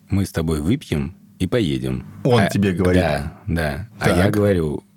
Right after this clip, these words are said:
Speaker 1: "Понимаешь, э, в чём дело? Мне до аэропорта здесь, типа, пятнадцать минут. А если я пойду в редакцию, то это пятнадцать минут в ровно в противоположную сторону.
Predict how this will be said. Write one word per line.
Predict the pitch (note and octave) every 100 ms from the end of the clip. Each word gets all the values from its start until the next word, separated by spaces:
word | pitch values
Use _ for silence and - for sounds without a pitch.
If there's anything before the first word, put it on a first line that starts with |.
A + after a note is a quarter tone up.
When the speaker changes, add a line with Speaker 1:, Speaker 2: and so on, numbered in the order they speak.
| _
Speaker 1:
"Понимаешь, | - D#2 D2+ A2+ C3+ - -
э, | - D#2+ B1+
в | D2
чём | - G2+
дело? | F2 E2 D2 C2+ - -
Мне | E2 F2+ G2
до | E2
аэропорта | D#2+ E2+ G#2 - G2
здесь, | E2+ D#2+ C#2+ - -
типа, | - E2+ -
пятнадцать | - - G#2 A2+ -
минут. | E2+ D#2+ C2+ - - - - -
А | -
если | D#2+ F2 F#2+
я |
пойду | F2+ F2 E2+
в |
редакцию, | E2+ D#2+ C#3 - -
то | -
это | D#2+
пятнадцать | - - F#2+ E2+ -
минут | D#2+ D#2+ D2
в | D#2+
ровно | F#2+ E2+ C#2+ C#2+
в |
противоположную | - D#2 D2 E2+ B2 D#3 F#2+
сторону. | D2+ D2 C#2 C2 C2+ D2+